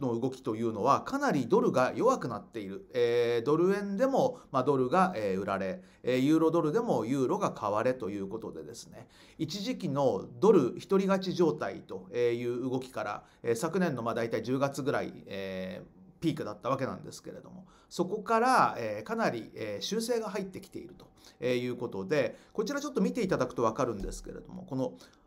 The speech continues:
ドルの、えー、安値というのが、まあ、いわゆる二千二十一年の一月第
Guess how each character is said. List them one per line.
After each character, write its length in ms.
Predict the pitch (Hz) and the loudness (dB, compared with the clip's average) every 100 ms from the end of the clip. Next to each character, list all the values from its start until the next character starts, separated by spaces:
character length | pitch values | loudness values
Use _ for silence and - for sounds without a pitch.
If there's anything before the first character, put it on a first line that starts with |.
| _ _ - | _ _ -8
ド 200 | 127 220 | 0 0
ル 140 | 277 | 2
の、 260 | 139 107 - | 0 0 0
え 540 | 107 98 98 95 98 95 | -2 0 0 -2 -2 -2
ー、 20 | |
安 280 | 107 - 254 | -4 -4 -4
値 120 | 247 | -2
と 140 | 165 | 0
い 80 | 113 | 0
う 100 | 110 | 0
の 140 | 95 95 | -2 4
が、 260 | 165 117 | 4 4
ま 100 | 131 | 2
あ、 20 | 120 | -2
い 80 | |
わ 80 | 165 | 2
ゆ 60 | 247 | 0
る 40 | |
二 160 | 135 113 | 0 -4
千 300 | - 233 135 | -2 -2 0
二 160 | 196 | -2
十 260 | 175 151 120 | -2 0 0
一 220 | 113 175 | -2 -6
年 260 | 165 110 110 | -4 -4 -6
の 140 | 104 | -8
一 240 | 113 - 190 | -8 -4 -2
月 340 | 226 208 139 | -2 -4 -2
第 320 | 190 226 135 | -2 0 -4